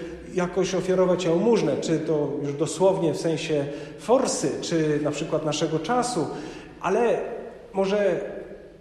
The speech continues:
trudniejsze, a tym samym dla nas bardziej pożyteczne jest wejście w piec poniżenia. Może to jest ta izdebka,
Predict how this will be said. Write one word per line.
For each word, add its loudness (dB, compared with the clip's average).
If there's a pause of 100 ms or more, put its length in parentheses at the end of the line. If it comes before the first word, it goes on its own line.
(280)
trudniejsze, 2
a 0
tym -2
samym 0
dla 2
nas -2 (220)
bardziej 0
pożyteczne -2 (320)
jest -2 (580)
wejście 0
w -6
piec 0
poniżenia. 2 (280)
Może -2
to 0
jest 0
ta 0
izdebka, 0